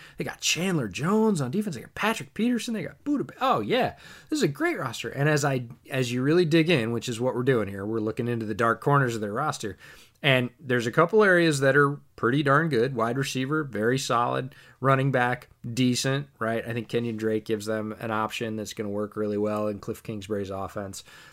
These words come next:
Talk about Kyler, but you look behind Kyler and you're like, "Oh, oh man, if Kyler goes down, they're, they're completely screwed." They don't have anybody at backup quarterback, right? They got Brett Hundley and, um, another guy who, uh, yeah, I don't even remember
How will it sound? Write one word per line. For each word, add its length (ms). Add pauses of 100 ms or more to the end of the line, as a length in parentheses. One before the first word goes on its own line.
(180)
Talk 180
about 180
Kyler, 320
but 140
you 80
look 160
behind 320
Kyler 380
and 100
you're 80
like, 400
"Oh, 400 (720)
oh 160
man, 260
if 140
Kyler 280
goes 200
down, 320
they're, 260 (400)
they're 160
completely 560
screwed." 320
They 80
don't 160
have 140
anybody 400
at 80
backup 320
quarterback, 580
right? 240
They 80
got 180
Brett 280
Hundley 420 (460)
and, 500
um, 560
another 300
guy 320
who, 440
uh, 360 (100)
yeah, 300
I 100
don't 180
even 220
remember 560